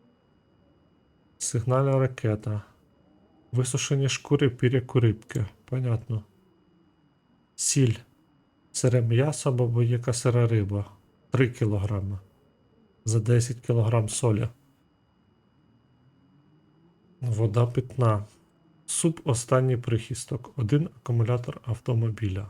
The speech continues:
У нас він є. Сім тканини, два двадцять п'ять олії для ламп.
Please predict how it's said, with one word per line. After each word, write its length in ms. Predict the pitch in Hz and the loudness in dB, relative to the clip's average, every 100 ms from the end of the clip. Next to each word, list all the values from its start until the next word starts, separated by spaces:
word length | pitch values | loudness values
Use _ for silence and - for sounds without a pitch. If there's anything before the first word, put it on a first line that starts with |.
| - | -6
У 40 | |
нас 320 | 113 117 - 135 | -4 -4 -4 -2
він 160 | 127 | 0
є. 260 | 107 107 98 _ _ _ _ _ _ _ _ _ _ | 0 0 -2 _ _ _ _ _ _ _ _ _ _
Сім 260 | - 139 123 | -2 0 0
тканини, 500 | - 117 123 139 107 | -2 0 2 2 0
два 300 | 104 117 120 | 0 0 0
двадцять 480 | 113 113 113 - | 0 -2 -2 -8
п'ять 260 | - 131 131 | -4 -4 0
олії 280 | 117 117 110 | 0 2 0
для 200 | 110 113 | 0 -2
ламп. 360 | 104 95 92 | -2 -4 -6